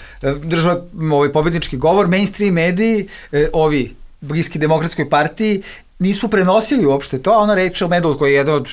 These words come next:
da kažemo, najuvaženijih likova na toj sceni, dakle, totalni mainstream sa M S N B C-a, je čak rekla, kaže, "Mi nećemo da prenosimo pobednički govor Donalda Trumpa", kaže,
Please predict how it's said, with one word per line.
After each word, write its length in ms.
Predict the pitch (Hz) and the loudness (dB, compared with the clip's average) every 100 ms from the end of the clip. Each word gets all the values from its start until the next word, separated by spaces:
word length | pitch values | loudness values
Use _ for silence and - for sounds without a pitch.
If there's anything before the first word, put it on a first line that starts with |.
| - | -14
da 100 | 123 | -8
kažemo, 400 | - 139 143 131 | -2 0 0 -2
najuvaženijih 1200 | 131 156 147 147 123 160 165 202 190 160 143 - | 0 0 0 -2 0 0 2 2 0 -2 -4 -6
likova 440 | 156 156 - 196 160 | -4 -2 0 2 2
na 140 | 147 - - - - | 0 -6 -20 -20 -10
toj 220 | - 196 139 | -2 0 0
sceni, 440 | - 147 147 151 | -4 -4 -2 -2
dakle, 280 | 131 - 127 | -4 -6 -10
totalni 520 | - 160 156 196 151 | -4 -2 -2 -2 -2
mainstream 340 | 143 143 151 135 | -2 -4 -6 -6
sa 140 | 151 | -4
M 140 | 143 | -4
S 140 | 139 147 | -4 -4
N 140 | 151 | -4
B 100 | 147 | -4
C-a, 340 | 135 190 202 196 - - | -4 0 0 0 -6 -12
je 100 | - 139 | -8 -2
čak 220 | 196 196 | -2 0
rekla, 280 | 190 208 190 | 0 0 -2
kaže, 300 | 202 196 160 - - - | -2 0 -2 -4 -14 -2
"Mi 140 | 196 | 0
nećemo 500 | 185 190 208 262 202 | 2 0 0 0 2
da 160 | 151 143 | 2 2
prenosimo 600 | 170 180 175 - 160 139 | 2 4 2 0 0 2
pobednički 580 | 165 160 170 160 - 139 | 2 2 2 -2 -4 -2
govor 340 | 170 175 156 | 0 2 2
Donalda 360 | 156 175 185 165 | 0 0 0 0
Trumpa", 400 | 170 233 240 - | 0 0 0 -2
kaže, 320 | 208 208 | 0 0